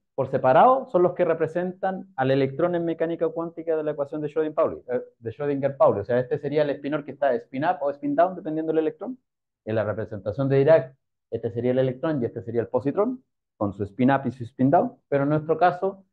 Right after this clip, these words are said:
como vamos a trabajar en la base quiral, estos van a estar representados, o estos grupos de espi-, de, de fi-, psi uno, psi dos, psi tres, psi cuatro, psi uno y psi dos,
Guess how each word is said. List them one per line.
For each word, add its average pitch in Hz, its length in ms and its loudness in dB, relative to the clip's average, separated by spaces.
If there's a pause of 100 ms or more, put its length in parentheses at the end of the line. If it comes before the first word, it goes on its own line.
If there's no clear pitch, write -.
(220)
como 110 200 2
vamos 135 160 4
a 139 40 0
trabajar 143 420 4
en 123 280 0
la 113 100 0
base 139 300 -2
quiral, 185 340 -2 (400)
estos 156 320 0
van 170 140 -2
a 165 40 -4
estar 170 240 -2
representados, 170 880 -2 (280)
o 120 120 0
estos 127 320 -4
grupos 165 380 -4
de 156 320 -4 (680)
espi-, 135 460 -4
de, 113 420 4
de 107 160 0
fi-, - 380 -8 (180)
psi 139 180 0
uno, 147 280 4
psi 139 140 -4
dos, 147 360 2
psi 131 100 -6
tres, 143 200 -2
psi 143 100 -12
cuatro, 170 380 -4 (140)
psi 143 80 -6
uno 151 120 0
y 147 40 -2
psi 151 100 -8
dos, 190 240 -4